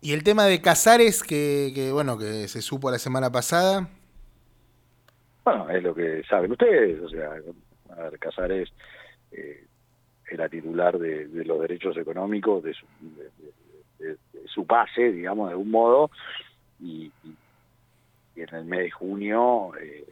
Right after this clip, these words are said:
Speaker 2: celebró un acuerdo con Independiente, eh, a, a los fines de transferir esos, eh, esos derechos económicos a cambio de una suma de dinero, más una comisión a sus representantes.
Speaker 1: ¿El representante de Casares es el mismo de Gaibor?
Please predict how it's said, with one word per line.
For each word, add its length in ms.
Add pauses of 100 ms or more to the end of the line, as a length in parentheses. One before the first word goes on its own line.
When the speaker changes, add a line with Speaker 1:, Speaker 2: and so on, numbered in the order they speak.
(100)
Speaker 2:
celebró 300
un 80
acuerdo 280
con 140
Independiente, 800
eh, 220
a, 380
a 40
los 120
fines 260
de 120
transferir 520
esos, 380 (920)
eh, 320
esos 260
derechos 320
económicos 480
a 60
cambio 300
de 80
una 100
suma 240
de 60
dinero, 340 (460)
más 180
una 160
comisión 400
a 60
sus 180
representantes. 720 (800)
Speaker 1:
¿El 140
representante 600
de 120
Casares 500
es 180
el 120
mismo 360
de 100
Gaibor? 500